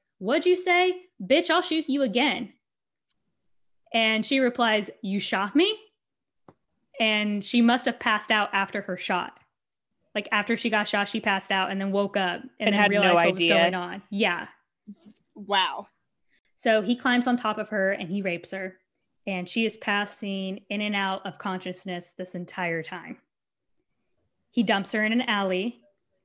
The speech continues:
Speaker 1: and she survives. This wasn't reported to the community until twenty years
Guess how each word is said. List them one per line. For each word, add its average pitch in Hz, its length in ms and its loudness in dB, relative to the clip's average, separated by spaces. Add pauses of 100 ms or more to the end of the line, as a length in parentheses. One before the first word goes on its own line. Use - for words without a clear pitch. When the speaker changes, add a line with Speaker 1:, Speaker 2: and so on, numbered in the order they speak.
(160)
Speaker 1:
and 202 200 -4
she 202 180 -6
survives. - 880 -2 (320)
This 233 260 2
wasn't 277 320 2
reported 247 480 0
to - 80 -14
the 214 100 -6
community 220 600 -2
until 208 340 -6
twenty 208 680 -6
years 190 540 -4